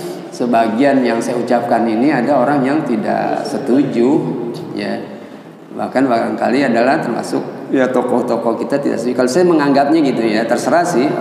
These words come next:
Saya menganggapnya tetap mereka ahli sunnah wal jamaah, walaupun kelakuan mereka seperti itu,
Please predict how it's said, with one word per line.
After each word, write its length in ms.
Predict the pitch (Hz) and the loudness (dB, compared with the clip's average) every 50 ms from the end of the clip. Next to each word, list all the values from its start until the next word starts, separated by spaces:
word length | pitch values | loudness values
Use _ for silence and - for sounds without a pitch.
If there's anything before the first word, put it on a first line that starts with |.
| - - | -4 -4
Saya 160 | - 135 151 | 0 2 2
menganggapnya 560 | 165 160 139 123 117 110 104 - 123 143 151 | 4 4 4 2 2 2 0 0 0 0 2
tetap 240 | 147 131 - 151 151 | 2 2 2 2 2
mereka 320 | 147 123 117 - 135 127 120 | 2 0 0 0 0 0 0
ahli 80 | 107 | -2
sunnah 320 | 104 - 113 107 110 107 104 | -2 -2 -2 0 0 0 0
wal 40 | 104 | -2
jamaah, 360 | 107 104 98 95 95 90 - - - - - - - - - - | -2 -4 -4 -6 -8 -8 -10 -12 -14 -14 -16 -16 -16 -16 -10 -6
walaupun 320 | 101 104 101 - 127 127 117 | -4 -4 -2 0 0 2 2
kelakuan 400 | 127 120 107 104 - 117 110 107 | 2 2 0 0 -2 -2 0 0
mereka 320 | 107 104 104 104 - 113 | 0 0 -2 -4 -4 -4
seperti 480 | 104 - - - 104 - - 107 98 95 | -4 -6 -6 -8 -8 -8 -6 -6 -6 -6
itu, 160 | - 98 | -6 -6